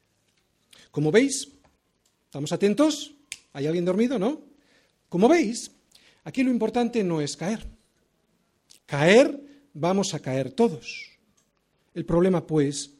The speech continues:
no es caer. Lo importante es que cuando caemos, atención, nos demos cuenta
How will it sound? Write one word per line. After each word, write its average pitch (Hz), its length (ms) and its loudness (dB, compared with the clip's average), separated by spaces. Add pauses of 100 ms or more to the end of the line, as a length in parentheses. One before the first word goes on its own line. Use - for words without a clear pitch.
no 127 180 -8
es 117 140 -10
caer. 110 260 -16
Lo 135 120 -4
importante 151 500 -2
es - 80 -8
que 135 100 -8
cuando 196 300 -4
caemos, 127 500 -4 (680)
atención, 175 560 -2 (460)
nos 170 360 0
demos 226 240 -2
cuenta - 380 -12